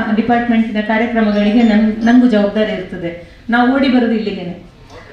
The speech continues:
ಆ, ಹಾಗಾಗಿ ಇಲ್ಲಿ ಅಂತಹ ಒಂದು ವಿಶಿಷ್ಟವಾದ ಸಂಗ್ರಹಗಳನ್ನ ನಾನು ಕಂಡಿದ್ದೇನೆ. ಇತ್ತೀಚೆಗೆ, ಆ,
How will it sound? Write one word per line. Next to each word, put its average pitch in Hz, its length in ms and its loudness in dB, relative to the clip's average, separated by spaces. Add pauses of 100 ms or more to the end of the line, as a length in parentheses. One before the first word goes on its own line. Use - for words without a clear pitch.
(120)
ಆ, 233 160 2
ಹಾಗಾಗಿ 320 440 0
ಇಲ್ಲಿ 277 520 0
ಅಂತಹ 330 500 0
ಒಂದು 269 360 2
ವಿಶಿಷ್ಟವಾದ 254 760 0
ಸಂಗ್ರಹಗಳನ್ನ 226 720 0
ನಾನು 190 360 0
ಕಂಡಿದ್ದೇನೆ. 180 480 -8 (600)
ಇತ್ತೀಚೆಗೆ, 254 840 0 (300)
ಆ, 196 380 -4